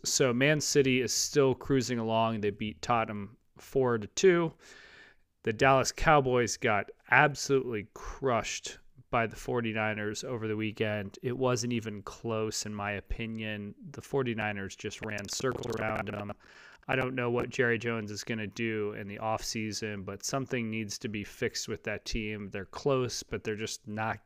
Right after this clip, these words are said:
getting it done. The Bulls beat my old home te-, town team, the Atlanta Hawks, a hundred and eleven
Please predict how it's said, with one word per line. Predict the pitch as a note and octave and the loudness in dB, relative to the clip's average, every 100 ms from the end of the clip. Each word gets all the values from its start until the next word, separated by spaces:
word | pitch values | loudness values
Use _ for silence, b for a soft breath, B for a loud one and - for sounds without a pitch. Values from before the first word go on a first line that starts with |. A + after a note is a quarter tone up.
| - | -4
getting | A#2 G#2+ A2+ | -4 -4 -8
it | G2 _ - | -12 _ -6
done. | A2+ A2 D#3 G3 _ B B B B B B B B B B B - | -2 -2 -2 -6 _ B B B B B B B B B B B -2
The | C3+ | -2
Bulls | - F3 G3+ G3 C#3 | 6 10 12 12 6
beat | - D3+ E3+ E3+ | -2 0 0 0
my | C#3 B2 A#2+ B2 D3 | 2 6 6 4 4
old | C#3 D#3+ C#3+ | 6 6 4
home | - C#3+ C#3 C3 | -2 0 0 0
te-, | - C3 C3 | 0 0 0
town | - C3 B2 | 4 4 4
team, | A2+ A#2+ A#2+ A#2+ | 0 -2 0 0
the | A2+ | 0
Atlanta | A#2 A#2+ A2 | 0 0 0
Hawks, | A2+ A#2 A#2+ - - | 4 4 2 -4 -6
a | A#2+ | -8
hundred | - C#3+ C#3+ C#3+ C#3 B2+ | -4 -2 0 6 6 4
and | B2 A2 | -2 -4
eleven | G#2+ A2+ A2+ A2+ A2 | 0 0 0 -2 -4